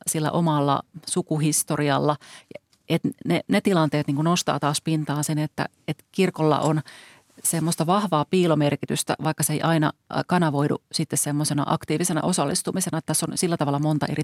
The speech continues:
tasoa, miten kirkko voi olla merkityksellinen yksilölle.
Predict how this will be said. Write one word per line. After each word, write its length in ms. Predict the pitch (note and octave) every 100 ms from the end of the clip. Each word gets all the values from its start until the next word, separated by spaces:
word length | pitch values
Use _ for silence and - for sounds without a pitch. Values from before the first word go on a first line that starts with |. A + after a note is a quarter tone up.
| -
tasoa, 400 | D#3 - D#3+ - - - - _
miten 380 | - E3 C#3+ D3
kirkko 320 | - D3+ -
voi 180 | D3+ D3+
olla 180 | E3 E3+
merkityksellinen 840 | F3 F3 F3 G3 - - - -
yksilölle. 420 | - - F#3 F#3